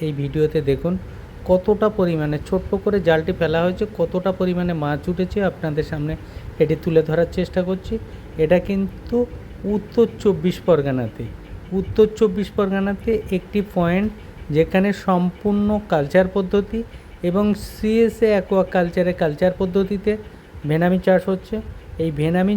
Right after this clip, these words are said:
চাষটা দেখলে আপনারা বুঝতে পারবেন যে কত সুন্দরভাবে ভেনামি চাষ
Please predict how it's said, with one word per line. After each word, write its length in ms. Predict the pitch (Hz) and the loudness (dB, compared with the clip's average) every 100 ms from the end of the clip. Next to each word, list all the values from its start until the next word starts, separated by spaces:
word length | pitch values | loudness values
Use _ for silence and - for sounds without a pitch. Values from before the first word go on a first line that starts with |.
| 196 | 2
চাষটা 300 | 202 196 208 165 | 0 2 0 2
দেখলে 280 | 165 170 196 226 - - - | 0 2 0 -2 -6 -14 -10
আপনারা 340 | 160 156 185 185 180 | -6 0 4 4 4
বুঝতে 260 | 180 - 190 | -2 -2 0
পারবেন 360 | 196 185 208 226 - - - 151 | 0 0 -2 -4 -10 -18 -12 -4
যে 80 | 160 190 - | 0 -2 0
কত 320 | 185 180 - 214 214 214 214 | 2 2 2 2 2 2 -2
সুন্দরভাবে 640 | 196 180 190 190 185 196 | -2 0 2 4 4 4
ভেনামি 380 | 170 160 165 180 | 0 0 0 -2
চাষ 240 | 180 180 | 0 0